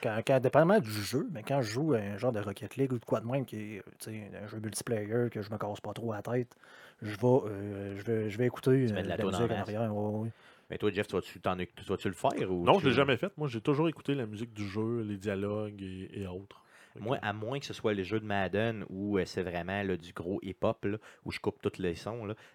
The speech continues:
Speaker 2: la majorité du temps, j'écoute la toune du jeu. Tu sais, dans le fond, le, le, le, je trouve que la, l'ambiance du jeu passe par, euh,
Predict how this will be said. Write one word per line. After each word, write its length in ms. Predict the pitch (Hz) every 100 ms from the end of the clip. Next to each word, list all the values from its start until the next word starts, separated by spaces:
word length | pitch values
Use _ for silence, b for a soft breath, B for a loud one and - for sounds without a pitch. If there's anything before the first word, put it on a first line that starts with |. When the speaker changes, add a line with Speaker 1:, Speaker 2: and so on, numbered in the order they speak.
| -
Speaker 2:
la 160 | 101
majorité 460 | 92 92 98 92 101
du 120 | -
temps, 220 | - 104
j'écoute 260 | - - 92
la 140 | 87
toune 220 | - 92 85
du 100 | 85
jeu. 200 | 85 80
Tu 80 | 110
sais, 60 |
dans 100 | 92
le 60 | 85
fond, 140 | 117
le, 100 | 92
le, 140 | 85 -
le, 160 | 85 - 80
je 80 |
trouve 180 | - 113
que 100 | -
la, 280 | 95 87 78
l'ambiance 840 | 90 90 95 107 101 101 113 107
du 120 | 92 92
jeu 120 | 104
passe 480 | - 95 101 90 -
par, 380 | 90 90 87 80 - b b b 95
euh, 520 | 87 - 90 85